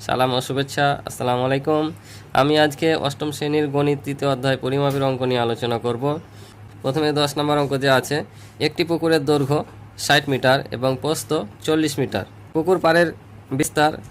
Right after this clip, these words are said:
তিন মিটার হলে পাড়ের ক্ষেত্রফল কত? তবে তোমাদের বোঝানোর জন্য আমি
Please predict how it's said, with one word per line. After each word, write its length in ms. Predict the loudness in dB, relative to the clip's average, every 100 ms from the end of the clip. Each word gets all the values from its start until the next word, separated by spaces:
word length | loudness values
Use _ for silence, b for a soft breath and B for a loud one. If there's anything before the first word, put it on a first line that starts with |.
| 0
তিন 120 | 4 4
মিটার 220 | 6 4 4
হলে 180 | 2 2 -2 -4 4
পাড়ের 240 | 4 4 0
ক্ষেত্রফল 380 | -4 -2 0 0
কত? 140 | -2 -4 -8 -14 -16 -6 -2
তবে 140 | 0 0
তোমাদের 260 | 0 0 -2
বোঝানোর 340 | 0 0 0 -2
জন্য 160 | 0 0 2 0
আমি 180 | 0